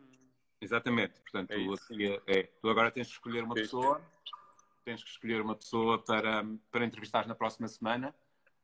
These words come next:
Speaker 1: Ah, terás que gerir também o Facebook do C C P durante esse dia, fazer uns, fazer uns posts.
Speaker 2: Ah, é?
Speaker 1: Ah, sim, sim, mas coisa, nada de complicado, nada de complicado.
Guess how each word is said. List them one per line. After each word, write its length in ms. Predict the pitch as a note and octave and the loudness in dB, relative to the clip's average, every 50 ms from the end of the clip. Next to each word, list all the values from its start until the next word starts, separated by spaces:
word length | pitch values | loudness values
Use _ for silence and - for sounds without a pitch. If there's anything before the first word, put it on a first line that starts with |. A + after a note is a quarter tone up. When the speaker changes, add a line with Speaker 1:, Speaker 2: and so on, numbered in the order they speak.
| _ - | _ -2
Speaker 1:
Ah, 260 | G#2+ G#2 G#2 G2+ G2 G2 | 2 2 2 2 2 0
terás 380 | - - A#2 A#2+ A#2 A2+ - - | -2 0 2 4 4 2 2 -4
que 800 | _ - A2 A2 A2 G#2+ G2+ G2+ G2+ G#2 G#2 G#2 G2+ G2 F#2+ | _ -10 -8 -6 -6 -6 -8 -8 -10 -10 -8 -8 -6 -6 -6
gerir 420 | F#2 F#2 - B2 A2+ A#2+ A#2+ A2 - | -4 -2 0 0 2 2 0 0 0
também 480 | - A2+ A2 A2+ A2+ A2+ A2 G#2+ G#2 | -2 0 2 4 4 4 2 0 -2
o 60 | G2+ | -4
Facebook 480 | F#2+ - A2+ G#2+ - - - A2+ - - | -4 -4 -6 -6 -6 -6 -8 -8 -8 -10
do 80 | - - | -14 -18
C 140 | - A2 | -16 -16
C 120 | - - G#2+ | -14 -14 -8
P 180 | - A2+ G#2 | -4 -2 -2
durante 260 | G2+ G2+ G2+ G2+ G2+ A2+ | -2 -2 -4 -4 -4 -6
esse 160 | G#2 G#2 - G#2+ | -8 -8 -10 -8
dia, 280 | A2+ B2+ C#3 D3 D3 G#2 F2+ F2 - - - - - | -6 -4 -4 -4 -4 -6 -10 -14 -16 -18 -20 -20 -18
fazer 180 | - - F#2 F2 | -12 -8 -4 -2
uns, 140 | F2 F2 - | -2 -4 -4
fazer 380 | - - - F#2 F2 F#2 F#2 | -8 -6 -4 -2 0 0 0
uns 140 | F#2 F2+ - | 0 -2 2
posts. 400 | - - A2+ B2 C#3+ C#3 A#2+ - - - - - - - - - | 8 10 12 12 12 10 10 6 2 -4 -10 -12 -18 -20 4 10
Speaker 2:
Ah, 140 | - G#2+ G#2+ | 12 12 12
é? 180 | A#2 D3+ E3 - - - - | 12 12 8 4 -6 4 8
Speaker 1:
Ah, 460 | G#2 G2+ G2 G2 G2 G2 G2 G2 G2+ | 10 10 10 10 8 6 4 2 -2
sim, 340 | - - C3 B2 A2+ B2 C3+ | -2 -2 -2 0 0 -2 -4
sim, 380 | - - G2 F#2+ G2+ G#2 F#2+ F2 | -4 -6 -4 -4 -4 -6 -8 -10
mas 120 | - - | -12 -10
coisa, 340 | - - G#2+ G2 F#2 F#2+ F2+ | -4 -2 0 0 0 -2 0
nada 300 | F#2 G#2 G#2 G#2+ A2 G#2+ | 2 4 4 4 2 0
de 40 | - | -2
complicado, 560 | - A2 - A2 G2+ - G2+ G2 G#2 G#2+ A2+ | -6 -6 -6 -6 -6 -2 0 2 2 2 0
nada 200 | G2+ G2+ G2+ G2 | -4 -6 -6 -6
de 60 | - | -8
complicado. 520 | - G2 F#2 G2+ F2+ - F#2 F#2 G2 - | -10 -14 -14 -14 -8 -4 -2 -2 -2 -4